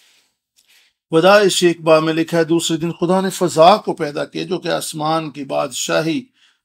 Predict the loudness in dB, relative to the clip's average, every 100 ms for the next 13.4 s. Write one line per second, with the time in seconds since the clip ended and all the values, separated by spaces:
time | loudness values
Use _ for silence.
0 | -10 -6 -4 0 2 2 -2 -8 -4 -4
1 | -4 -8 -8 -6 -4 -6 -8 -6 -4 -4
2 | -6 -8 -10 -8 -6 -8 -8 -8 -8 -10
3 | -12 -12 -10 -6 -4 -4 -6 -8 -10 -8
4 | -8 -6 -10 -10 _ _ _ -12 -6 0
5 | 0 0 -6 -6 -6 -6 -6 -8 -8 -8
6 | -8 -8 -8 -10 -10 -8 -4 -4 -6 -8
7 | -10 -16 _ _ _ -8 -4 -2 -4 2
8 | 2 4 0 0 -4 -4 -6 -2 -2 -2
9 | -4 -6 -8 -10 -12 -14 _ _ _ _
10 | _ _ _ -12 -8 -6 -2 -2 4 4
11 | 4 2 -6 -6 -8 -8 -6 -6 -6 -6
12 | -6 -8 -10 -8 -6 -4 -4 -4 -6 -6
13 | -8 -8 -8 -12